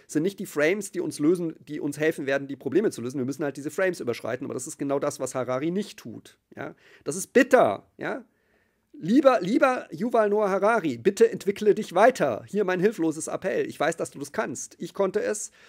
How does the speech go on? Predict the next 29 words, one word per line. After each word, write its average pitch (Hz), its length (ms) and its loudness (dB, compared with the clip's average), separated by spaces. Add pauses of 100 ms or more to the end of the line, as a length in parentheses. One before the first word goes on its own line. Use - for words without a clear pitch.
(120)
da - 80 -6
kannst 160 260 -4
du 196 80 -4
es 196 160 -6
zehnmal. 202 640 -2 (100)
Ja? 165 220 -10 (320)
Wenn 143 120 -6
wir 165 100 2
Intelligenztests 175 840 -2
Vergleich 143 360 -4
machen, 135 220 -8
wird 147 160 -6
Yuval 156 200 2
Noah 151 140 -2
Harari 147 360 -4
unendlich 175 640 -6
me-, 135 160 -8
besser 151 320 -4
abschneiden, 139 460 -4
als 147 140 -6
ich - 100 -12
das - 220 -10
tue. - 320 -14 (180)
Ohne 175 240 2
Frage, 160 560 -2
kann 143 160 -4
ich - 80 -8
sofort - 300 -4
anerkennen. 156 580 -8